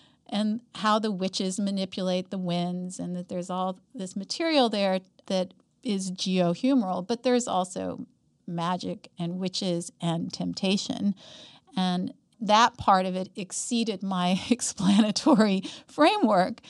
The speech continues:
And so I started to think about how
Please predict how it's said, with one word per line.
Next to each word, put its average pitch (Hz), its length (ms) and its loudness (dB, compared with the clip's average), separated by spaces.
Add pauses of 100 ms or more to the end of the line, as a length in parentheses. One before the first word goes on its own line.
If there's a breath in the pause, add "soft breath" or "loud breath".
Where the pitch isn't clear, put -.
(400 loud breath)
And 214 400 2
so 233 300 4
I 240 140 4
started 269 440 6
to 254 120 0
think 240 360 2 (220)
about 208 540 2
how 202 580 2